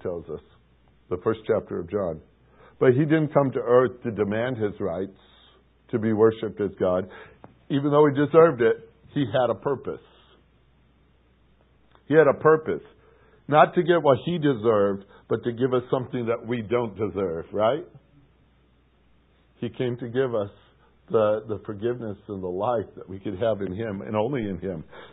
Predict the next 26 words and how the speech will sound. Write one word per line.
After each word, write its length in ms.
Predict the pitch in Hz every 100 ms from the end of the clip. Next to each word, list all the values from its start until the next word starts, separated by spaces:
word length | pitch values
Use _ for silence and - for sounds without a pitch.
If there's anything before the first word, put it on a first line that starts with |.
| -
So 120 | 131 -
he 140 | 127 127
emptied 380 | 131 135 123 104
himself. 600 | 101 90 78 98 85 78 - _ _ _ _ _ _ _
That's 180 | 98 113
quite 160 | - 107
a 60 | 85
picture. 500 | - 90 - 87 - - _ _ _ _ _ _ _ _ _ _
Powerful 520 | - 160 160 127 120 104
word, 360 | 120 110 85 - - _ 123
dumped 540 | 101 147 156 185 190 -
it 240 | 135 123 -
all 420 | 127 131 151 151 -
out. 400 | 123 104 90 - - - _ _ _ _ _ _ _ _ _ _ _ _ _ - _ _ _ _
Probably 300 | - 139 139 -
shook 160 | 160 170
it 140 | 123
too. 280 | 147 120 104 - _ _ _ _ _ _ _ _ _ -
Make 180 | 127 123
sure 160 | 143 135
it 80 | 139
was 140 | 123 117
empty. 300 | 95 95 90 - _ -
Emptied 480 | 165 143 170 147 127 -
himself. 580 | 139 127 110 120 101 85 - - - -
His 160 | 147 139